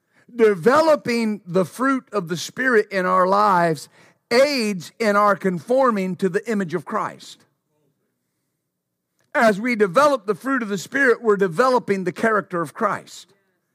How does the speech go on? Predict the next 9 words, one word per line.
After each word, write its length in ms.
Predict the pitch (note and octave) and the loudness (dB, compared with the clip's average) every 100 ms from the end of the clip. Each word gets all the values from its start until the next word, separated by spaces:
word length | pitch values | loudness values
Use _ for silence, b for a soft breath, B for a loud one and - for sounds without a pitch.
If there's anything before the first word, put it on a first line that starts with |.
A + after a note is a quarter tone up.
| _ _ _ _ _ - | _ _ _ _ _ -6
And 140 | C4 | 0
that 240 | G#3 G3+ G3+ | 2 2 0
aids 320 | A#3+ D4+ G#3+ | 0 0 -4
me 180 | G3+ G#3 | -4 -4
in 240 | G#3+ A3+ F#3+ | -4 -6 -4
conforming 840 | G3+ F3 - C#4 C#4+ A3 F#3+ F3+ - - | -4 -6 -2 0 0 -2 -4 -6 -10 -4
to 140 | G#3 | 0
his 280 | F#3 G#3 F#3 | 2 0 -2
image. 600 | A#3 D#3+ G2 _ - | -4 -4 -8 _ -20